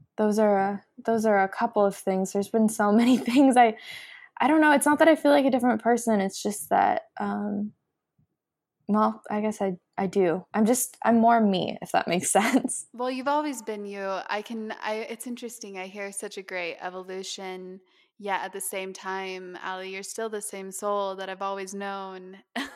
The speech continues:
Speaker 2: And I feel it. I just feel your presence. It's so, so true that when you, reflecting back on what you just said, that we're so much more than what we do.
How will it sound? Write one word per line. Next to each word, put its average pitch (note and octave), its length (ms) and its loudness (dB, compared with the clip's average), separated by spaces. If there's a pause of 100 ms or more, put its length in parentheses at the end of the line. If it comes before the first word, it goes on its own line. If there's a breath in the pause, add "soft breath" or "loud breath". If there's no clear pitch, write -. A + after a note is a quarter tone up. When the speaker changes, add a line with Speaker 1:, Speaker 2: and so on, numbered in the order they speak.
(960 loud breath)
Speaker 2:
And G3+ 120 -8
I F#3+ 100 -6
feel G#3 400 -4
it. E3+ 180 -2
I G3+ 100 0
just G#3 280 -8
feel C4+ 260 -2
your A3 200 -2
presence. G3 600 -10
It's - 240 -8
so, A3 680 -2
so G#3 280 -6
true G3 400 -10
that F3+ 200 -10
when F#3+ 280 -12
you, A3+ 760 -8 (360)
reflecting F#3+ 500 -14
back E3 240 -10
on F#3+ 80 -14
what - 140 -18
you - 80 -18
just F#3+ 260 -14
said, F#3+ 400 -14 (580 soft breath)
that F3+ 260 -4
we're G#3+ 140 -4
so B3+ 280 -4
much G3+ 280 -8
more F3 160 -10
than F3 180 -14
what F3 200 -14
we F3+ 120 -16
do. F3+ 460 -12